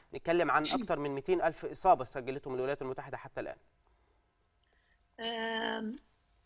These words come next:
Speaker 2: للأسف الشديد ال-، الأعداد في الولايات المتحدة بتزيد، يعني ب-، بأعداد مهولة. الحقيقة الوضع مخيف.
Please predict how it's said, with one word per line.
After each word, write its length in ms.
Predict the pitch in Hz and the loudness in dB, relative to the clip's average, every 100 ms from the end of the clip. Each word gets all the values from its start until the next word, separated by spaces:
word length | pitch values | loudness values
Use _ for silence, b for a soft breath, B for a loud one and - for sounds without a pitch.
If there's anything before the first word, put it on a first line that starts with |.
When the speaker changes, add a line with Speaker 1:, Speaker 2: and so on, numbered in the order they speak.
| - | -10
Speaker 2:
للأسف 320 | 240 240 277 | -2 0 2
الشديد 720 | 269 - - 214 233 294 254 - - 277 | 0 0 0 0 2 4 2 -2 -10 -6
ال-، 1300 | 208 196 202 202 196 - - - - 247 - 254 269 _ - | -6 -4 -2 -2 -2 -2 -4 -4 -4 -6 -4 -4 -4 _ -4
الأعداد 600 | 247 208 202 233 233 214 | 2 2 4 4 2 -2
في 300 | - - 226 | -6 -6 -2
الولايات 440 | 202 196 202 254 247 | 0 2 2 2 0
المتحدة 720 | 208 202 - 233 240 233 226 | -2 -4 -4 -2 0 0 -2
بتزيد، 540 | 202 190 180 233 214 - - B B B B 196 | -4 -6 -2 0 -2 -6 -20 B B B B -8
يعني 320 | 185 190 196 | -4 -4 -6
ب-، 720 | 202 196 190 190 208 233 262 277 _ _ _ _ _ _ - - | -2 -2 0 0 -2 -2 -2 -4 _ _ _ _ _ _ -20 -6
بأعداد 800 | 208 247 196 190 233 247 208 190 | 0 4 4 4 4 4 0 -6
مهولة. 560 | 202 202 208 226 214 302 - _ _ _ _ _ - | -2 0 2 2 2 0 -4 _ _ _ _ _ -12
الحقيقة 420 | 202 - 226 277 | -6 -2 0 0
الوضع 520 | 233 226 220 220 208 | 0 0 -2 -2 -2
مخيف. 600 | 196 196 - 226 - - | -4 -4 -2 -2 -2 -12